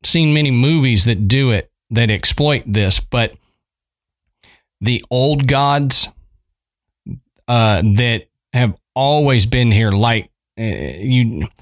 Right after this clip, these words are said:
Cthulhu and stuff like that, that was supposedly an old god.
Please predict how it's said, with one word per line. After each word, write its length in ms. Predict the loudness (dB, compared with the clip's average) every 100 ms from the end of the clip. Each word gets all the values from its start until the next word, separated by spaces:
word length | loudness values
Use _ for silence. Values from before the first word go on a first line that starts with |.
| _ _ -6
Cthulhu 760 | -6 -2 0 2 2 2 2
and 120 | 0
stuff 300 | 0 -2 0
like 180 | 0 -2
that, 220 | -2 -6 -4
that 140 | -2
was 180 | 0 0
supposedly 760 | 0 -2 -2 0 2 2 2 2
an 100 | 0
old 380 | 2 2 2
god. 420 | 2 2 0 0